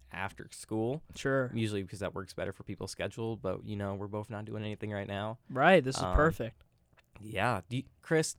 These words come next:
Speaker 1: do you like S R T?
Speaker 2: I love S R T.
Speaker 1: Yeah?
Speaker 2: It's a good break. Yeah.
Speaker 1: Yeah. Do you think we should have it on both days?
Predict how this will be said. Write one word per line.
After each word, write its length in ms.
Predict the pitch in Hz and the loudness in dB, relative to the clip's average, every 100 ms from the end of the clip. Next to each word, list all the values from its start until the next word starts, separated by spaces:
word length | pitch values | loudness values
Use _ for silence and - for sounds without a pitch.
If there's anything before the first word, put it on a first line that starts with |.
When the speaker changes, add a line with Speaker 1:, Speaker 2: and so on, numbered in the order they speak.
| 139 | -10
Speaker 1:
do 120 | 117 151 | -8 -2
you 140 | 190 | 0
like 220 | 151 165 | 0 -2
S 180 | 165 - | -4 -6
R 80 | 156 | -8
T? 240 | 160 156 165 _ _ _ _ _ _ - | -8 -10 -12 _ _ _ _ _ _ -16
Speaker 2:
I 80 | - | -12
love 280 | 120 101 95 | -12 -12 -14
S 180 | 87 - | -12 -10
R 100 | 104 | -10
T. 360 | - 82 62 - - | -10 -10 -12 -14 -6
Speaker 1:
Yeah? 100 | 110 | -2
Speaker 2:
It's 140 | 127 | -2
a 40 | 135 | -4
good 240 | 123 98 | -6 -8
break. 460 | - 50 - - - | -12 -12 -14 -18 -16
Yeah. 160 | 85 - | -12 -10
Speaker 1:
Yeah. 80 | - - - - - _ | -12 -14 -20 -20 -20 _
Do 80 | 127 | -4
you 60 | |
think 120 | 135 117 | 0 -2
we 40 | |
should 140 | - 131 | 0 0
have 140 | 123 | 0
it 40 | 110 | 0
on 80 | 92 | -2
both 200 | 101 - | -4 -2
days? 380 | 123 131 - | -4 -4 -8